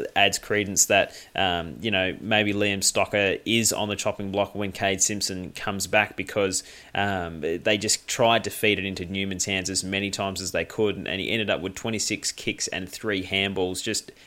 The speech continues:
typifying the fact that they're just, you know, trying to feed it into their experienced hands out of the back line.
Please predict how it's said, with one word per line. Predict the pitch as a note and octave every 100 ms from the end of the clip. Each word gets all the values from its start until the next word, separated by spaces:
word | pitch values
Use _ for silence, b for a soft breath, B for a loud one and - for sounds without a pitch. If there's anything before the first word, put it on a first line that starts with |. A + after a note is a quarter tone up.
| _
typifying | D3 D3 C3+ A#2 G#2
the | F#2+
fact | - G2+ -
that | F#2+
they're | F#2
just, | F2+ F#2+ - B B -
you | G#2
know, | F#2
trying | - A#2 A2+
to | G2+
feed | - A2+ A2+
it | G#2
into | G2 G2+
their | G2+ F#2+
experienced | E2 - - G2+ F#2+ F#2 -
hands | G2+ F#2+ F#2
out | F#2
of | F2+
the |
back | F#2 F#2+
line. | E2 -